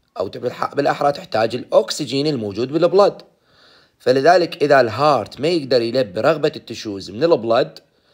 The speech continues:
بطريقة معينة هذا نعتبره هارت فيلير. So it is a progressive syndrome that, uh, can result from any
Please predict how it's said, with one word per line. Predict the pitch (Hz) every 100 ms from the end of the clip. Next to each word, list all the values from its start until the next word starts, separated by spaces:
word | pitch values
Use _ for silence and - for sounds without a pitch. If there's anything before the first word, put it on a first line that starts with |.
| _ _ _ _ 120
بطريقة | 139 143 170 185 185
معينة | 147 139 143 165
هذا | 151
نعتبره | 113 104 117 131
هارت | 131 180 190
فيلير. | 220 202 131 101 _ _ _ _ _ - - _ _ -
So | 185 220
it | 214
is | 190 -
a | 151
progressive | - 151 170 196 202 240
syndrome | - 123 107 120 165 - _ _ _ - _ - 170
that, | 180 220 233 - - _ _
uh, | 135 131 123 120 117 117 110 110 101 90 - - - -
can | 190 190 170
result | 160 151 143 147
from | 143 143 - 262
any | 262